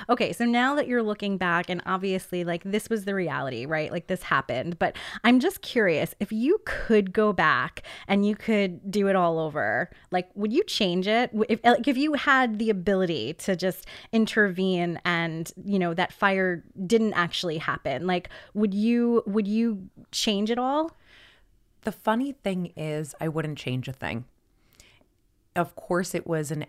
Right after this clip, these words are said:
Speaker 2: hour of time spent that was definitely not our plan.
Speaker 1: Yeah.
Speaker 2: No one else could say that they went through their day that way. And Jeremy and I got so much closer because of it.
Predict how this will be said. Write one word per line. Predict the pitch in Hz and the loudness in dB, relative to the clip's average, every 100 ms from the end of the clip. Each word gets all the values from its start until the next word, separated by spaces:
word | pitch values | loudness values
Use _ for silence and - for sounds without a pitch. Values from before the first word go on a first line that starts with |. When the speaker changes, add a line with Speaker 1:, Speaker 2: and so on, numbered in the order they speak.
| - | -6
Speaker 2:
hour | 147 147 143 | -4 -2 -2
of | 135 | -4
time | - 151 139 | -6 -6 -6
spent | - 139 139 | -6 -6 -4
that | 135 - | -6 -6
was | 127 113 | -8 -10
definitely | - 139 143 160 151 | -4 -4 -4 -6 -4
not | 131 113 117 | -2 -2 -4
our | 113 | -6
plan. | - 73 67 143 135 _ _ | -6 -6 -6 -8 -12 _ _
Speaker 1:
Yeah. | 202 170 - 185 _ _ _ _ _ _ - | -12 -12 -14 -20 _ _ _ _ _ _ -4
Speaker 2:
No | 180 | -2
one | 208 208 | 0 -2
else | 180 | -4
could | - 165 | -6 -6
say | - 139 | -4 -4
that | 135 | -2
they | 127 | -4
went | 127 127 127 | -4 -4 -4
through | 127 | -4
their | 120 | -4
day | 120 113 | -4 -4
that | 104 - | -4 -4
way. | 101 67 143 131 _ _ | -2 -2 -4 -10 _ _
And | 160 160 156 | -4 -4 -2
Jeremy | 160 165 170 151 | -2 -2 -2 -4
and | 143 | -4
I | 135 131 127 | -2 -4 -4
got | 131 - | -6 -6
so | - 170 | -4 -4
much | 165 | -4
closer | - 131 - 120 | -4 -4 -4 -6
because | 123 - 107 | -6 -8 -8
of | 110 | -6
it. | 104 | -6